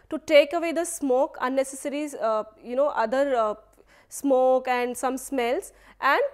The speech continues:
for proper ventilation system, exhaust fan plays a very important role.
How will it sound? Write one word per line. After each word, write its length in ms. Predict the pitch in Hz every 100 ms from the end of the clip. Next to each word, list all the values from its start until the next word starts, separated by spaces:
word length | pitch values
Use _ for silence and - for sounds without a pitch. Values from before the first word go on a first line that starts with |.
| -
for 220 | _ 320 381
proper 420 | 302 254 277 370
ventilation 600 | 254 220 208 196 320 392
system, 400 | 269 240 - 294
exhaust 400 | 247 214 240 -
fan 200 | 262 269
plays 280 | - 208 214
a 60 | 349
very 180 | 339
important 480 | 254 - - 151 -
role. 180 | - -